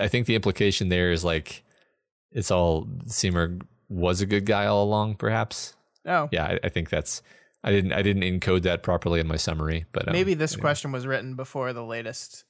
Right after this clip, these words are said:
Speaker 2: uh, chapter came out.
Speaker 1: Ma-, yeah, I think that
Speaker 2: This
Speaker 1: might
Speaker 2: answer,
Speaker 1: be the case.
Speaker 2: rather. Yeah.
Speaker 1: I think, yeah, I think it was. I think, uh,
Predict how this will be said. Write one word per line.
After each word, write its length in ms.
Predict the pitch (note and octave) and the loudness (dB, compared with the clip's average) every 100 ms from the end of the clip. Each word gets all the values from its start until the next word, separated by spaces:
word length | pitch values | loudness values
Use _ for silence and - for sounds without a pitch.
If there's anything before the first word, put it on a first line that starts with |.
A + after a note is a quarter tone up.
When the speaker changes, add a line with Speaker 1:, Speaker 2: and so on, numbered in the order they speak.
| - | -18
Speaker 2:
uh, 120 | C#2+ | -16
chapter 400 | - E2+ E2+ - | -12 -10 -10 -14
came 240 | - - - | -18 -16 -6
out. 100 | E2+ | -4
Speaker 1:
Ma-, 80 | - | -2
yeah, 180 | G2 E2 | 0 0
I 60 | D#2 | 0
think 200 | E2 - | -4 -4
that 140 | G1+ | -4
Speaker 2:
This 100 | - | -4
Speaker 1:
might 60 | B2+ | -4
Speaker 2:
answer, 240 | A#2+ - | -6 -6
Speaker 1:
be 60 | G#2+ | -8
the 60 | |
case. 100 | - | -8
Speaker 2:
rather. 140 | - - | -10 -12
Yeah. 160 | - F2 G2+ | -10 -6 0
Speaker 1:
I 40 | |
think, 180 | G#2+ F#2 | 0 2
yeah, 180 | E2 F2 | 2 2
I 60 | |
think 160 | F#2 F2 | 0 0
it 100 | D#2+ | 0
was. 300 | D#2+ D2+ D#2+ | 0 0 0
I 80 | D#2+ | -2
think, 240 | E2 D#2+ | -2 -2
uh, 320 | E2 D#2+ F2+ | 0 0 0